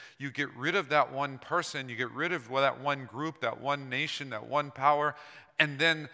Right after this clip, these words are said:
the deck just gets shuffled again, and the game keeps getting played. Merry Christmas. No, I'm just,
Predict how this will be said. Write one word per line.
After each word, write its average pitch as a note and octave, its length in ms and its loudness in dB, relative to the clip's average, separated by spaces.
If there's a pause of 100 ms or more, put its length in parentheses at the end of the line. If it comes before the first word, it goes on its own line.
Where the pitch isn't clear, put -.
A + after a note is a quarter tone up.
(100)
the C#3 100 2
deck D3 340 -2
just - 260 -6
gets - 200 -6
shuffled C#3 400 -4
again, A2+ 360 -4 (180)
and A#2+ 180 -6
the A2+ 60 -10
game A#2+ 460 -8
keeps - 380 -14
getting G2 320 -12
played. D#2 380 -16 (4000)
Merry B2+ 160 -2
Christmas. - 500 -12 (840)
No, G#2+ 120 -4
I'm D#2+ 220 -10
just, - 160 -20